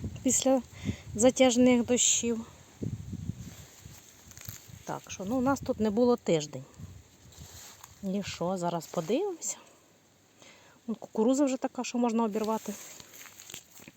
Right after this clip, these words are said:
О, є огірки. Це красота, це добре. Це дуже добре. Ой, тут ще є огірок. Вон там трохи є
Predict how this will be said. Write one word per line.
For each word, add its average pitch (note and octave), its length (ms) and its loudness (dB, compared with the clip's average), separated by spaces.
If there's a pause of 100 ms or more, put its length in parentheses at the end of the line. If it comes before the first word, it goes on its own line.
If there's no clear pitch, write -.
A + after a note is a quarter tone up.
(540)
О, F3 80 -4 (400)
є G#3+ 220 0
огірки. D#4 480 -6 (100)
Це - 140 -14
красота, - 560 -8
це - 240 -4
добре. G3+ 320 0 (1040)
Це - 160 -10
дуже C4+ 380 -6
добре. D#3+ 440 -8 (1800)
Ой, E3+ 300 0
тут B3+ 180 -2
ще - 180 -2
є C4+ 260 0
огірок. C4 440 -2 (1500)
Вон E3+ 180 -12
там A3 320 -8
трохи C4 320 -4
є B3+ 280 -4